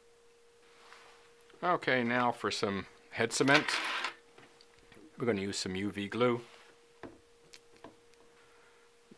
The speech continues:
There we go, our tube Black Ghost. Couple of changes, put the throat in, made it a little bushier than I normally would do. I put in a substantial yellow floss tag.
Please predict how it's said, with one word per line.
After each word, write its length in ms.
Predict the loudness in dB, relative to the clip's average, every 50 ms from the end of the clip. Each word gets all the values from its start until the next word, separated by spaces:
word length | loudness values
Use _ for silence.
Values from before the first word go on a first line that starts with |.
| -14 -6
There 100 | -4 -2
we 80 | -2 2
go, 240 | 4 6 8 8 8
our 140 | 6 6
tube 340 | 4 2 4 4 4 2 2
Black 300 | 4 4 4 4 4 0
Ghost. 520 | 0 2 2 2 2 0 -2 -8 -8 -12 -16 -20 -20 -20 -20 _ -20 -20 _ _ _ _ _ _ _ _ _ _ _ -20 -20 -20 -20 -20 -20 -20 -20 _ -20 -20 -20 -4 6
Couple 240 | 6 6 8 8 2
of 240 | 2 2 -2 -2 0
changes, 680 | 4 6 6 6 6 4 4 4 4 4 2 -2 -6 -10 -18 _ -20 _ -2
put 200 | -2 0 0 0
the 80 | -6
throat 400 | -6 4 6 8 8 8 8 8
in, 260 | 8 8 8 6 2 -4 -10 -20 -20 -20 -20 -20 -20 -8 2
made 120 | 4 6 6
it 80 | 6
a 60 | 4
little 140 | 0 0 -4 2 4
bushier 400 | 6 6 6 6 6 6 6 6
than 140 | 6 6 6
I 80 | 6
normally 340 | 4 4 2 2 2 2 2
would 180 | 2 2 2 4
do. 300 | 6 6 6 6 4 0 -10 -20 -20 -20 -20 -20 -20 -14 -4
I 140 | 0 0 0
put 240 | 2 2 2 2 2
in 120 | -2 -4
a 80 | -4 -6
substantial 720 | -6 -8 -6 -6 -4 2 4 4 4 4 2 0 0 0
yellow 380 | 0 2 2 4 4 4 2 2
floss 400 | 0 -4 0 2 2 2 2 -2
tag. 480 | -4 4 6 6 6 6 4 2 -2